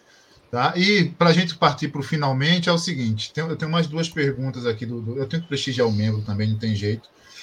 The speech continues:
Com essa história do Arruda, possivelmente ter sido le-, entrar em leilão ou não, viu que ele, é, foi avaliado ali, falava-se em valores na ordem de duzentos, de, de cento e vinte a duzentos e quarenta milhões.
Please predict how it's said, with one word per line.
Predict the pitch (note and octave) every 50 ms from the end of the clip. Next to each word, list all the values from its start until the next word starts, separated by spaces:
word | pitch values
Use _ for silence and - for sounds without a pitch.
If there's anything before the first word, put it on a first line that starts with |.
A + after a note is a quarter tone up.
| - -
Com | - E3+
essa | G3 - - G#3
história | - - E3+ E3+ E3+
do | D#3+ D#3 D#3
Arruda, | C#3 A#2 C3 D3+ E3+ E3+ E3 C#3+ C#3 C3 A#2+
possivelmente | G#2+ - C#3 - - D3 C#3+ D3 C#3 C#3+ D3 C#3+ -
ter | C#3+ C3+
sido | C3+ - C#3+ C#3 C#3+
le-, | C#3 C#3 C#3 C#3 D3
entrar | C#3+ - C#3 C#3
em | C#3 C#3 C#3
leilão | B2+ A#2 A2+ B2 C#3 D3 C#3 B2+
ou | A#2 A2
não, | A#2 C3+ D#3 E3+ E3 - - _ _ _ _ _ _ _ _
viu | - G#2 A#2+ E3+ E3+
que | E3+ F3 F3
ele, | E3 E3 E3 D#3+ E3 D#3 D#3 D#3+ D#3
é, | D3 D3 C#3
foi | - - D3+ D#3
avaliado | C#3+ C3+ D3 D3 C#3+ C#3+ C#3 C3+ C3+ B2+ C3+ B2
ali, | A#2 B2 C#3+ D3+
falava-se | - - C3+ B2+ C3+ C#3+ C#3 C#3 - - - C#3+
em | C#3 C3+
valores | C3 B2+ B2 B2 B2+ C#3 C3+ C3
na | C3 B2
ordem | B2 B2+ B2+ C#3
de | C3 B2+ A#2+ - -
duzentos, | C3+ C3+ B2+ D3+ E3 E3 - -
de, | C#3 C#3 C3 B2 - - -
de | C#3
cento | C3+ - F3+ G3+ - F#3
e | C#3+
vinte | C3 D#3+ F3 F3
a | G3
duzentos | E3 C#3+ E3 E3 D#3+
e | -
quarenta | - D#3 D3+ D#3 E3 F3
milhões. | D#3+ E3 D#3+ C3+ G2 E2+ - - - -